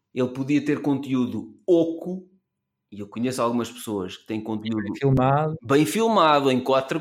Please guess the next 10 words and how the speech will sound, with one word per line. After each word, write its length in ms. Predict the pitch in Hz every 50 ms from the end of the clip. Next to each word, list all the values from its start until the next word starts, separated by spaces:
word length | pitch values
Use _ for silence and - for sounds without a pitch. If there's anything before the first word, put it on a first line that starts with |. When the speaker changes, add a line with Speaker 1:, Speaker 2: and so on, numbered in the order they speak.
| 160
Speaker 1:
K, 280 | - - 143 131 123 117 - - 123
com 200 | 123 - 117 117
grande 220 | 113 113 117 120 120
montagem, 920 | 120 127 131 131 127 - - 117 107 107 101 107 98 98 98 101 98 101 98
com 200 | - 113 104 107
efeitos 500 | 104 98 - - - 104 98 101 - 104
não 200 | 113 110 110 107
sei 160 | - 120 120
quê. 300 | 120 - 120 110 107 98
Speaker 2:
Mas 260 | 156 165 165 - -